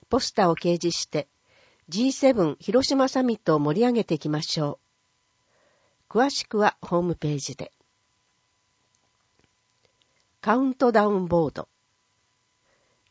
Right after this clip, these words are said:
県内の主な交通結節点などに順次カウントダウンボードを設置。サミット開催までのカウントダウンを行います。ボードの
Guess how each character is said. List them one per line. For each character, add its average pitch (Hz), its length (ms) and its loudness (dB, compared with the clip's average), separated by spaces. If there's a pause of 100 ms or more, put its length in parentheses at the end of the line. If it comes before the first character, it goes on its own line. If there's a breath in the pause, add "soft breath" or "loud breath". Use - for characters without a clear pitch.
県 277 260 0
内 214 180 0
の 156 240 0
主 269 240 2
な 170 200 0
交 247 200 0
通 262 220 -2
結 247 240 -2
節 - 260 -4
点 175 220 0
な 165 120 0
ど 156 120 0
に 156 200 -2 (380 soft breath)
順 240 300 0
次 160 180 -2
カ 208 200 -2
ウ 254 80 0
ン 254 40 -4
ト 254 140 2
ダ 240 140 4
ウ 226 100 0
ン - 20 -8
ボ 214 200 -2
ー - 20 -4
ド 147 140 -2
を 135 60 -6
設 139 260 -6 (140)
置。 - 160 -10 (1000 soft breath)
サ 254 200 2
ミ 254 140 0
ッ - 20 -14
ト 208 120 -2
開 214 200 0
催 226 220 2
ま 220 140 0
で 208 100 2
の 165 180 0
カ 180 160 0
ウ 262 100 2
ン 262 40 -2
ト 269 160 0
ダ 262 140 2
ウ 240 60 0
ン 170 80 0
を 131 80 0
行 - 140 -10
い 131 220 -10
ま - 140 -10
す。 - 180 -12 (1300)
ボ 240 180 4
ー 269 40 0
ド 269 140 4
の 226 200 2